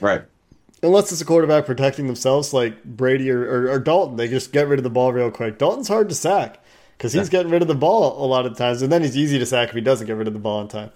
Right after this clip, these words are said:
Speaker 1: I know, that's why I think it's funny sometimes because it's, it's hard to, uh, control the narrative sometimes with Dalton and the offensive line and getting sacked because,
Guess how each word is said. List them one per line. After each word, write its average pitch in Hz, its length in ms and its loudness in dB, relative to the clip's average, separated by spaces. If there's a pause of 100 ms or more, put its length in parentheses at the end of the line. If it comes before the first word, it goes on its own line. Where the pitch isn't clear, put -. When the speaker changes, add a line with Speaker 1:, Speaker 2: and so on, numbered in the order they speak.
(360)
Speaker 1:
I 104 60 -2
know, 107 100 2
that's 107 200 2
why 101 140 2
I 92 40 2
think 95 160 -2
it's 90 120 -4
funny 110 200 0
sometimes 104 480 -2
because 110 280 -4
it's, 90 140 -16 (280)
it's 113 160 -4
hard 135 300 0
to, 120 260 -2
uh, 107 200 0 (280)
control 127 280 -2
the 113 120 -2
narrative 107 340 0
sometimes 101 400 -4
with 101 160 0
Dalton 101 340 -2
and 98 140 -2
the 98 40 0
offensive 95 400 -4
line 98 240 2
and 95 100 -2
getting 92 240 0
sacked 110 440 0
because, 98 540 -2